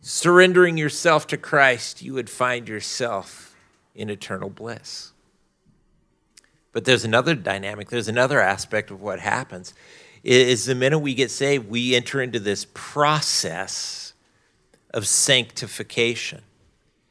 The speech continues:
Uh, we begin to live differently here, and God begins to work in our life for that change to take place. And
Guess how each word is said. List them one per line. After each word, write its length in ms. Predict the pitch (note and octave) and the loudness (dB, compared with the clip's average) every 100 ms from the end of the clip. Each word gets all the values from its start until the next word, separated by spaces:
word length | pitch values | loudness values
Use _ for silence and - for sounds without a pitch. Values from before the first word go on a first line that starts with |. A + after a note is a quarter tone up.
| _ _ _ _ - | _ _ _ _ -12
Uh, 360 | E2+ D2+ A#2+ | -10 -10 -10
we 260 | A#2+ A#2 C#3 | -10 -4 -4
begin 800 | A#2+ B2+ G2+ G2+ C3+ C#3 D#3 D#3 | -2 -4 -4 4 4 6 0 -2
to 160 | - | -4
live 640 | A#2 A#2 C3 B2+ B2 G#2 - | -8 -4 0 0 0 -8 -4
differently 580 | C3 D3 B2 A#2 G#2 | -4 -2 -8 -8 -8
here, 300 | F#2 - G#2+ | -8 -2 0
and 160 | F#2+ G2 | 0 0
God 360 | B2 A#2 C3 C3 | 2 4 2 -2
begins 400 | A#2+ B2 A2+ - | -4 -4 -6 -8
to 120 | A2 | -6
work 540 | G2+ G#2+ C3+ C#3+ C#3+ | -6 0 0 0 -4
in 160 | A#2+ A2 | -10 -2
our 160 | G#2 G2+ | 0 0
life 760 | G#2+ A#2 C3+ A#2+ G2+ - - _ _ _ _ _ _ _ _ _ | -2 4 6 6 2 -4 -18 _ _ _ _ _ _ _ _ _
for 200 | - B2 | -4 2
that 300 | A2+ G#2+ - | 4 2 0
change 840 | - - C3+ C3 B2+ B2 G#2+ - | 0 2 4 4 2 -2 -6 -10
to 160 | - A2 | -10 -12
take 440 | - C3+ A2+ - | -8 -6 -6 -8
place. 540 | - C3 B2+ G2+ - - | -8 -2 0 0 -2 -8
And 220 | G2 | -8